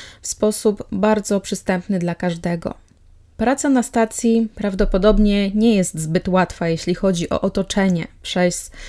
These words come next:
sześć miesięcy w roku występuje tam noc polarna, a przez osiem miesięcy jest tam tak zimno, że żaden samolot nie jest w stanie wylądować. Nie ma też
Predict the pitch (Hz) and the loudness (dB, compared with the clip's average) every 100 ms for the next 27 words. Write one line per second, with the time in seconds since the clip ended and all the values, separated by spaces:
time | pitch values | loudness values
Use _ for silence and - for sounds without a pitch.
0 | - - - 220 - 233 226 220 214 208 | -18 -10 0 0 2 2 2 0 0 0
1 | 190 208 220 185 175 - 185 196 196 185 | 2 2 2 -2 -2 -2 -2 0 2 2
2 | 175 175 170 165 180 214 - 226 208 190 | 0 -2 -2 -2 -2 -2 0 2 4 2
3 | 175 175 180 - - 196 - - 220 - | 0 0 -2 -4 -4 -4 -6 0 0 2
4 | 262 233 214 196 - 180 170 - 175 170 | 4 4 4 2 0 -2 -2 -4 -2 -2
5 | - 196 - 175 165 208 220 196 185 165 | -2 -4 -2 -4 -2 -2 0 0 0 0
6 | 160 180 - - - - - - 208 214 | 0 0 -2 -10 -16 -16 -18 -10 0 2
7 | 240 269 285 277 254 254 247 226 233 269 | 2 2 2 4 4 4 4 4 4 6
8 | 269 - - 233 226 220 208 208 208 202 | 2 0 -4 0 2 4 2 2 4 2
9 | 165 - - - _ - 202 254 254 226 | 2 -2 -8 -14 _ -4 0 4 2 2
10 | 202 196 - - | 0 0 -2 -12